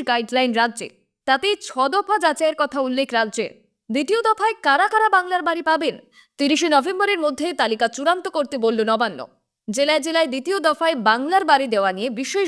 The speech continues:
গাইডলাইন পাঠানো হলো রাজ্যের তরফে। দশই অক্টোবরের মধ্যেই প্রকল্পের সুবিধা কারা পাবেন তার তালিকা পুনর্মূল্যায়নের কাজ শেষ করতে হবে।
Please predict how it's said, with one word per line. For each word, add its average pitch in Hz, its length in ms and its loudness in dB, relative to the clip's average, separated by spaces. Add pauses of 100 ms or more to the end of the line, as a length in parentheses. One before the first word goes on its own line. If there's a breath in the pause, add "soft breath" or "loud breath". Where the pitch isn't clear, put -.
গাইডলাইন 233 500 2
পাঠানো 262 320 0
হলো 247 200 0
রাজ্যের 233 400 0
তরফে। 170 340 -4 (400 soft breath)
দশই 254 400 0
অক্টোবরের 349 440 -2
মধ্যেই 240 420 0
প্রকল্পের 277 500 -4
সুবিধা 302 380 -2 (120)
কারা 285 280 4
পাবেন 196 380 0
তার 262 240 4
তালিকা 269 320 0 (160)
পুনর্মূল্যায়নের 370 840 2
কাজ 226 260 2
শেষ 294 280 -4
করতে - 260 -4
হবে। 165 220 -8